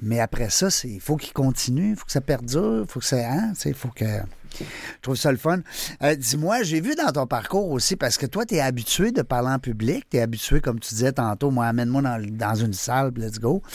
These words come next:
Euh, c'est-tu un volet que t'as commencé aussi à transmettre à tes clients, à ta clientèle,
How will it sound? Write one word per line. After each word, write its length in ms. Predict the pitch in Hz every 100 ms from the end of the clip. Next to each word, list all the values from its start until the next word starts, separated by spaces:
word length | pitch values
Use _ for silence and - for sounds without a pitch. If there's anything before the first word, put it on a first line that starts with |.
| - - - -
Euh, 240 | 131 127 135 - - -
c'est-tu 400 | - 147 135 208
un 100 | 214
volet 320 | 143 135 175
que 60 | -
t'as 120 | 180
commencé 440 | 156 143 131 -
aussi 260 | 180 - 196
à 100 | 127
transmettre 720 | - 135 123 - 165 220 226
à 80 | 202
tes 140 | 170
clients, 300 | - 175 180
à 60 | 196
ta 140 | 165
clientèle, 680 | - 156 147 139 208 226